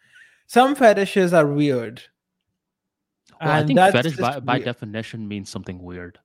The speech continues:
Speaker 2: If it's, like,
Speaker 1: Oh, it
Speaker 2: boobs, I,
Speaker 1: does?
Speaker 2: yeah, I don't think <laughs> if it, if it's boobs, I don't think that's a fetish. I think that's just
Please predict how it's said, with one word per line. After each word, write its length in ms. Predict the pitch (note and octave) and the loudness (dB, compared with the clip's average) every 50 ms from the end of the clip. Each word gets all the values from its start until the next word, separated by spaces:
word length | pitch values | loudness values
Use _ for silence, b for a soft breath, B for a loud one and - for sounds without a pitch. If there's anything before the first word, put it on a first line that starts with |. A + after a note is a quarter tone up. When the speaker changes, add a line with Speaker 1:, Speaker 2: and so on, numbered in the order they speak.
| _ _ _ _ _ _ _ _ | _ _ _ _ _ _ _ _
Speaker 2:
If 320 | - F3 C#3 C3 A#2+ - D3+ | -18 -12 -10 -10 -8 -4 -4
it's, 240 | D3 C#3+ - - | -6 -6 -4 -4
like, 140 | - C#3+ - F#3 | -4 -4 0 0
Speaker 1:
Oh, 60 | E3 | 0
it 60 | D3+ | 0
Speaker 2:
boobs, 140 | C#3+ G#2 A#2 | 0 0 0
I, 120 | C#3+ D3 D3+ | -2 -2 -2
Speaker 1:
does? 180 | A2+ A2+ - - b b b b b b b b | -4 -4 -6 -8 b b b b b b b b
Speaker 2:
yeah, 360 | C#3+ C#3+ D3 C#3+ B2+ A2+ G#2 | -8 -4 -2 0 0 2 2
I 40 | A2 | 0
don't 120 | A#2 C3+ | 0 -2
think 160 | - G#3 D#3+ D3+ | -2 -4 -4 -2
<laughs> 340 | C3 B2 A#2+ - - - - D3 - | -4 -4 -4 -6 -6 -6 -8 -4 -2
if 200 | G3 F#3+ - - | -2 -2 -2 -2
it, 200 | F#3+ F3+ - B B B B C4 B - | -4 -6 -6 B B B B -10 B -6
if 80 | C3+ E3+ | -6 -6
it's 100 | G3 D#3+ | -6 -6
boobs, 380 | A#2 - B2 B2+ C3 C3 - | -6 -4 -4 -4 -4 -6 -8
I 80 | - B2+ | -10 -10
don't 140 | B2 B2+ B2+ | -8 -6 -6
think 160 | E3 D3+ C3+ | -6 -4 -4
that's 180 | B2 A2+ - - | -4 -4 -6 -8
a 60 | G#2+ | -12
fetish. 440 | - _ _ G#2+ F#2+ G2+ G2 F#2 - | -12 _ _ -10 -10 -8 -10 -10 -12
I 40 | G2+ | -10
think 180 | - A2+ A2 | -10 -8 -8
that's 180 | A2+ A2 G2+ - | -6 -8 -8 -8
just 200 | G#2+ - - | -10 -12 -12